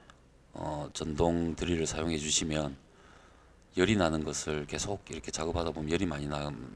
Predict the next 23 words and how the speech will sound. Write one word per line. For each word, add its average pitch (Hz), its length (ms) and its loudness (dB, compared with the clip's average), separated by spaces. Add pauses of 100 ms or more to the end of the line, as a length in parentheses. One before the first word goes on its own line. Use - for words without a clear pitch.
(140)
나게 80 260 0
되는데 73 580 -2 (760)
그런 87 480 4
열이 90 200 2
나는 80 260 2
것을 82 400 -2
방지해 78 380 -6
줄 78 140 -6
수가 85 360 -6
있습니다. 67 720 -6 (1300)
그래서 90 420 0
지금 101 280 0
레미탈 110 360 6
같은 107 300 4
경우는 80 720 -2 (1040)
이렇게 85 720 2
묽은, 95 580 2
어, 76 480 -2
액에 73 600 0 (580)
이렇게 80 260 -8
교반을 85 400 0
하게 98 180 0
되면 73 480 -2